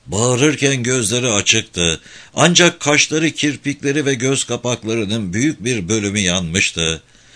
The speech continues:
Yanmanın etkisiyle deri altından çıkmış olan kan damarları patlamış, yüzü kan içinde kalmıştı.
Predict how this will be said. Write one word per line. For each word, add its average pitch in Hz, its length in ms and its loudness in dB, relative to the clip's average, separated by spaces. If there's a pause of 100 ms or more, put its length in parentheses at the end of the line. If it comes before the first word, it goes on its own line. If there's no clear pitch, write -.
(280)
Yanmanın 175 560 4
etkisiyle 151 800 0
deri 117 220 2
altından 104 580 0
çıkmış 107 440 -2
olan 82 320 -2
kan 120 380 -4
damarları 98 560 -2
patlamış, 92 720 -2 (220)
yüzü 135 340 0
kan 139 200 -4
içinde 104 480 0
kalmıştı. 90 800 -2